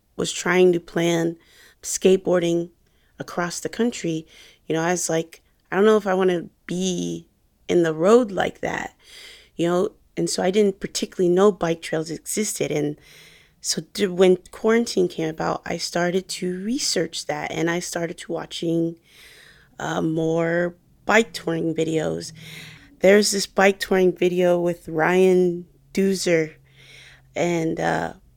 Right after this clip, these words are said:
he had brought this guy along that he had met at, uh, I, I think it's called,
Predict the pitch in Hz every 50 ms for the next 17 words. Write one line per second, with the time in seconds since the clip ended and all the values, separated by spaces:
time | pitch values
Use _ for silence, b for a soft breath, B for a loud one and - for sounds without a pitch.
0 | _ _ _ _ _ _ _ _ _ _ _ _ _ _ _ _ _ - - -
1 | 220 240 233 220 190 - 196 196 - - - 185 175 - - - _ - 185 196
2 | 202 202 196 180 180 175 170 170 170 160 - - - - - - 165 165 165 170
3 | - - - - - - 170 - - - _ - - _ _ b b b b b
4 | b b b b b b b b b b b _ - - - - - - - 147
5 | - _ _ _ _ _ _ _ _ _ _ - - - - - - - 196 202
6 | - 240 226 - - - - - 190 175 165 156